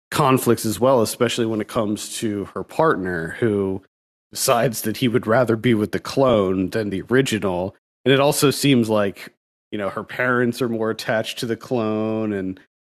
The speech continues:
every-, everybody seems to like the clone more, and she gets this, like, level of jealousy about her.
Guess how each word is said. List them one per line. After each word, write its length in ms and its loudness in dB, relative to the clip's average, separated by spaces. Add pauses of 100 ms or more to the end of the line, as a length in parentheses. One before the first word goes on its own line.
(340)
every-, 320 0
everybody 380 2
seems 240 -2
to 100 -2
like 280 0
the 80 -6
clone 400 0
more, 360 0
and 140 -4
she 100 -4
gets 220 -4
this, 160 -8
like, 140 -6
level 320 -6
of 120 -14
jealousy 600 -6
about 380 -6
her. 300 -8